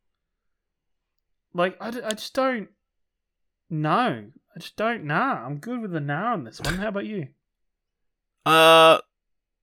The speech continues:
Speaker 2: yeah, I'm gonna, yeah. I think it's a good, uh,
Speaker 1: I
Speaker 2: match.
Speaker 1: just
Speaker 2: Obviously, it's like a, the ev-, evolution of, like, a crocodile from a, uh, <laughs>
Speaker 1: The,
Speaker 2: it,
Speaker 1: the
Speaker 2: the middle one is a little bit awkward, I will say.
Speaker 1: Yes.
Speaker 2: The Crocalor, a little bit awkward.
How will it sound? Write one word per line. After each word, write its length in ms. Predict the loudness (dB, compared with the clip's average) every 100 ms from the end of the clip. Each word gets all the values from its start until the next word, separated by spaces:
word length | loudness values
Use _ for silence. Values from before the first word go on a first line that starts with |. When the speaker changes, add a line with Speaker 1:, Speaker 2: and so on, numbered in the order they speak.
| _
Speaker 2:
yeah, 220 | -12 -8 -4 0
I'm 160 | 2
gonna, 140 | 4 4
yeah. 460 | 4 4 2 0 -2 _ -10
I 80 | -4
think 160 | 0 0
it's 140 | -2
a 40 |
good, 220 | -2 -2 -4 _ -4
uh, 320 | 2 4 2
Speaker 1:
I 60 | 2
Speaker 2:
match. 80 | 0
Speaker 1:
just 160 | 0
Speaker 2:
Obviously, 340 | -2 2 6 6
it's 100 | 10
like 160 | 8
a, 140 | 8 4 -4 -2
the 140 | 2
ev-, 180 | 4 4 2
evolution 400 | 2 2 2 0
of, 60 | 0
like, 140 | 0
a 60 | -2
crocodile 520 | -2 -2 -2 -4 -6 -10 -20 -20 _
from 220 | 4 6
a, 120 | 4 2 _ _ _ _ _ 4
uh, 280 | 6 8 4
<laughs> 440 | 2 -6 -8 -20 -12
Speaker 1:
The, 140 | -6
Speaker 2:
it, 40 | -6
Speaker 1:
the 80 | 2
Speaker 2:
the 160 | 2
middle 280 | 6 8 12
one 200 | 12 12
is 120 | 12
a 60 | 10
little 220 | 10 10
bit 140 | 10
awkward, 400 | 8 6 0 -6 -8 _ 2
I 100 | 4
will 180 | 4 2
say. 280 | 0 -2 -4
Speaker 1:
Yes. 480 | -2 -2 -4 -16 -8
Speaker 2:
The 100 | 2
Crocalor, 560 | 4 4 6 6 6
a 380 | 2 _ _ -2
little 160 | 6 6
bit 120 | 8
awkward. 440 | 8 6 2 2